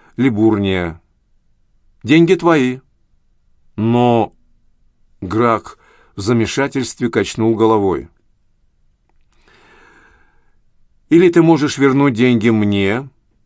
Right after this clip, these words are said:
и остаться". Октавиан сжал плечо легионера, проходя мимо него к столу. "Выбор за тобой, Грах,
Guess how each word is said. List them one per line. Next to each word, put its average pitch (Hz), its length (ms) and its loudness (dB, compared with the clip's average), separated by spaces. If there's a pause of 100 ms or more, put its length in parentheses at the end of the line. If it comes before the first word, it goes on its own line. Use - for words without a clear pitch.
и 107 80 0
остаться". 131 840 -4 (680)
Октавиан 123 680 0
сжал 110 420 -2
плечо 110 360 -4
легионера, 104 760 -2 (760)
проходя 113 480 -2
мимо 117 280 0
него 104 240 0
к - 60 -14
столу. 92 540 -4 (800)
"Выбор 175 280 2
за 175 140 2
тобой, 170 320 2
Грах, 98 540 -4